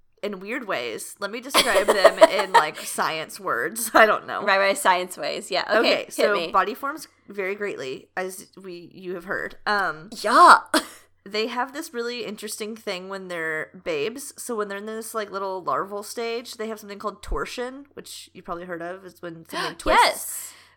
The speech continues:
Speaker 1: Um, but that's when the entire top of their body twists a hundred and eighty degrees.
Speaker 2: <gasps>
Speaker 1: So then their,
Speaker 2: Oh.
Speaker 1: like, butt and their gills are just, like, above their head and heart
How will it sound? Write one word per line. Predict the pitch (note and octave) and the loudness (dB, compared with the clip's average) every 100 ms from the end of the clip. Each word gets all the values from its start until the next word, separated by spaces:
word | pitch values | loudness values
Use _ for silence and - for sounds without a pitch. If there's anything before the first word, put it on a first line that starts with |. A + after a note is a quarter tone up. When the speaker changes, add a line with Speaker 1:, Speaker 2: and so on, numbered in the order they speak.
| - | -2
Speaker 1:
Um, | G#3 F3+ D#3+ - | 0 0 -4 -12
but | F#3 | -4
that's | G#3 B3 | -4 -2
when | E4+ E4+ | -8 -8
the | E4 | -8
entire | C#4+ B3 G#3 A#3+ B3 | -10 -8 -6 -6 -8
top | - F3+ G#3+ | -2 -2 -2
of | A3 | -8
their | G#3 F#3+ | -10 -4
body | F3 F3+ F#3 F#3 | -2 -2 -2 -8
twists | - G#3 G#3+ - - - - | -10 -8 -6 -8 -10 -8 -8
a | |
hundred | G3 A3 A#3 | -6 -6 -6
and | A3+ - | -8 -10
eighty | F#3 F3+ | -10 -10
degrees. | E3+ E3+ D3+ F3 C#4 E4+ - | -10 -8 -6 -4 -6 -10 -14
Speaker 2:
<gasps> | _ _ _ | _ _ _
Speaker 1:
So | G#3+ | -6
then | G#3+ A3+ | -4 -2
their, | G#3+ A3+ | 0 0
Speaker 2:
Oh. | G#3+ | 0
Speaker 1:
like, | G3 E3+ _ F3+ - | -2 -6 _ -20 0
butt | F#3 F#3 B3 - | 2 2 0 -6
and | G3+ | -10
their | F#3 | -10
gills | E3+ E3+ F3 F#3+ A3 - | -8 -4 -2 -4 -6 -8
are | F#3+ | -10
just, | F3+ F#3 | -10 -12
like, | E3+ | -10
above | - F3 D#3 F#3 | -10 -4 -4 -4
their | F3 E3+ | -6 -6
head | F#3+ A#2 | -6 -8
and | C#3 | -8
heart | F#3 A#2 D2 | -4 -4 -6